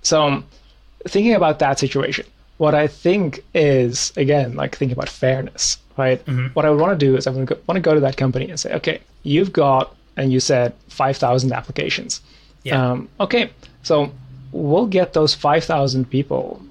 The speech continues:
Speaker 1: uh, at least the ones that want to, right? It'll be optional for them, and say, "Hey, why don't you do a Swig interview?" And then that hiring company,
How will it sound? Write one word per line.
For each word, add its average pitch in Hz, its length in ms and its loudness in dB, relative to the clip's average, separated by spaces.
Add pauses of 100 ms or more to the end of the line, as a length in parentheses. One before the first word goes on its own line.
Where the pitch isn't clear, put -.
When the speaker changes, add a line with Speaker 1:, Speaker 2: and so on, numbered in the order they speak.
(240)
Speaker 1:
uh, 123 180 -2
at 127 80 -6
least 131 140 -2
the 127 60 -2
ones 127 160 0
that 120 100 -2
want 139 340 2
to, - 200 -4
right? 131 160 0
It'll 120 120 -2
be 135 100 -2
optional 143 340 -2
for - 120 -12
them, - 200 -6
and 147 100 -10
say, 131 360 0
"Hey, 170 440 0 (340)
why 156 180 0
don't 240 220 2
you 190 120 2
do 139 640 2 (180)
a 156 60 0
Swig 135 240 -2
interview?" 127 320 -8 (1080)
And 143 200 4
then 131 540 4 (460)
that 147 200 0
hiring 208 360 0
company, 143 420 0